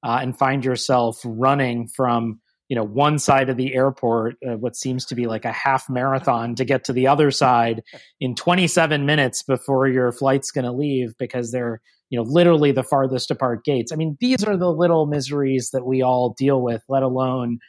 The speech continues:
lost baggage and not getting compensated when you're canceled or delayed and a-, all of these kinds of things. Um, but I also mean misery, uh,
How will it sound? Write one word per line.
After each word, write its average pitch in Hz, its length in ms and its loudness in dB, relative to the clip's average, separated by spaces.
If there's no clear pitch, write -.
lost 135 380 2
baggage 123 680 2
and 123 200 -2
not 131 220 0
getting 120 240 0
compensated 120 760 -4
when 120 180 -4
you're 117 120 -4
canceled 117 580 -6
or 117 80 -4
delayed 117 680 -2
and 107 160 -20
a-, 180 60 2
all 208 280 4
of 165 60 0
these 135 200 -4
kinds 110 260 -6
of 104 100 -12
things. 127 380 -18
Um, 156 320 2
but 170 160 0
I 240 80 4
also 339 300 4
mean 240 240 4
misery, 175 680 2
uh, 151 340 2